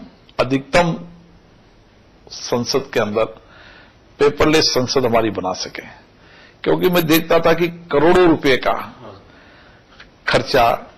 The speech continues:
यहाँ पर paper का होता था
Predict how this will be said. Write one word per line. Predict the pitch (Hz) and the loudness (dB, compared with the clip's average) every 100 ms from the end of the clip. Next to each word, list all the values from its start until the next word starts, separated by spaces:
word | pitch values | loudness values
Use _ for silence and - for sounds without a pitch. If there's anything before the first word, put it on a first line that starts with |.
| _ _ _ _ _ - | _ _ _ _ _ -10
यहाँ | 120 120 123 | -2 2 2
पर | - 104 - - - _ _ _ _ _ - - _ _ _ - _ _ _ _ _ _ - | 2 -2 -2 -10 -20 _ _ _ _ _ -20 -20 _ _ _ -20 _ _ _ _ _ _ -4
paper | 120 113 131 | -2 0 -2
का | - | 0
होता | 117 104 - 85 | 0 0 -4 -8
था | - | -10